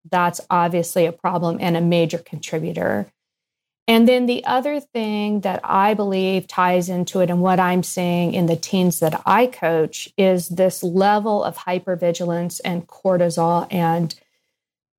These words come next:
kind of chronic toxic stress based on, you know, all their exposure. Some of it's the social media, um, this image of, you know, perfection, body image, a beauty standard that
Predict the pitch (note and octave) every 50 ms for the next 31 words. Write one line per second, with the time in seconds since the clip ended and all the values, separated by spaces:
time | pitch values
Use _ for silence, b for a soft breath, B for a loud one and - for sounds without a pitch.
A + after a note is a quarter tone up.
0 | _ _ _ - G#3+ G#3+ A3+ B3+ C4 B3 B3+ - - - F#3+ F3+ G3 G3 F#3+ F#3+
1 | G3+ - - F3 F3+ F3 - - F3+ - - - - - F3+ F3 F#3 - C#3+ E3
2 | E3 - - - F3 E3+ F3 F3 - - - F#3+ F3 E3+ E3+ E3+ E3+ - - F#3
3 | F#3 F3 - - F#3 F3+ F#3 F#3+ F#3 G3+ G3 F#3+ F#3+ - - - F3+ F3+ F3 E3+
4 | E3+ F3+ F3 F3 F3+ F3 - - F3+ F3 E3+ E3+ F3+ - - - - - F3 F3
5 | - - - F#3 F3+ F#3 - - G#3 F#3 F3+ F3+ E3+ E3+ E3 E3+ E3+ E3 E3 E3
6 | D#3+ E3 E3+ E3+ - _ _ _ _ - F#3 F#3 E3+ E3+ - - G3+ - - G3
7 | F#3 F3 - - - G3+ G#3 G3+ G3 F#3 G3+ F#3+ G3 F#3+ F#3 F#3 F3 - - -
8 | F3+ F3+ F3 F3 - - G3 F#3 - - G#3+ G3+ G3 F#3+ - - - G3 F#3 F3+
9 | F3+ F3+ F3 F3 D#3+ D#3 E3+ E3+ F3 F3 F3+ F#3 F3 - F#3+ F3+ F3+ F3 F3 F3+
10 | F3 - E3 D3+ D#3 F#3 F#3+ F#3+ F#3+ F#3 F3 - - - F3+ F3 F3 E3+ F3 E3+
11 | E3+ E3+ D#3 D#3+ E3+ E3 D#3 -